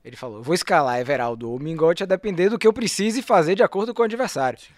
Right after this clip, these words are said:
Speaker 1: E ele justificou a entrada de Mingotti contra o Bragantino por essa questão da movimentação. Você acha que contra o Botafogo, Lemos, é, ele segue com o Mingotti ou, ou vem Everaldo de volta?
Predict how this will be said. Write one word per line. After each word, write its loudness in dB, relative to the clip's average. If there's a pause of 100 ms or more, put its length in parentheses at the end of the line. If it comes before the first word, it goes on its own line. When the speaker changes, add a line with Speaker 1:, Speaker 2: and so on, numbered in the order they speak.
(140)
Speaker 1:
E -2
ele -2
justificou -4
a 2
entrada 0
de -8
Mingotti -2
contra 0
o 4
Bragantino 0 (380)
por 2
essa 4
questão 0
da 6
movimentação. 2
Você -4
acha 2
que -14
contra -8
o -8
Botafogo, -6
Lemos, -14
é, -8
ele -14
segue -2
com -10
o -6
Mingotti 0
ou, -8
ou -12
vem -6
Everaldo -2
de -14
volta? -14